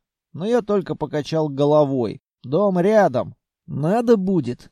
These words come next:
я зубами прогрызу путь к Калькуаре. «Как хотите», капитан сочувственно хлопнула меня по плечу. «Могу только удачи пожелать.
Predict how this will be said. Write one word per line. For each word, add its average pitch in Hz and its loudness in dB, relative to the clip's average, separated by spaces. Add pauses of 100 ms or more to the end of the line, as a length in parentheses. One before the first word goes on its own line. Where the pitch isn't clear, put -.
я 156 0
зубами 185 2
прогрызу 156 0
путь 151 -4
к - -18
Калькуаре. 147 -2 (720)
«Как 370 -2
хотите», 233 0 (360)
капитан 147 -4
сочувственно 139 -8
хлопнула 135 -6
меня 135 -6
по 131 -6
плечу. 135 -8 (120)
«Могу 226 -2
только 262 6
удачи 190 2
пожелать. 135 -4